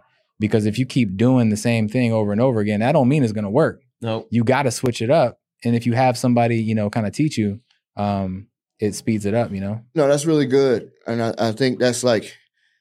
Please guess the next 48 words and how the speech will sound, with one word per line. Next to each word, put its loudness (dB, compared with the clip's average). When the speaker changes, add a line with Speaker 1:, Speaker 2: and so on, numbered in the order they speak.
Speaker 3:
it 2
makes 4
you 0
wanna 2
help 2
other 2
people 2
when 2
you 2
experience 0
it -2
in -2
that 0
way. 0
And 0
I 2
can, -2
I 0
understand, 0
like, 0
why 2
you 2
Speaker 1:
Yeah. 2
Speaker 3:
all 4
are 0
coaches. -2
It's -2
the 2
same 2
for -4
me, -2
right? 2
Speaker 1:
Yeah. 2
Speaker 3:
Like, 2
when 0
I, 2
when -2
I 4
actually -2
helped 0
my 2
first 0
person 0
get 0
their 2
first -2
kinda, 2
like, -2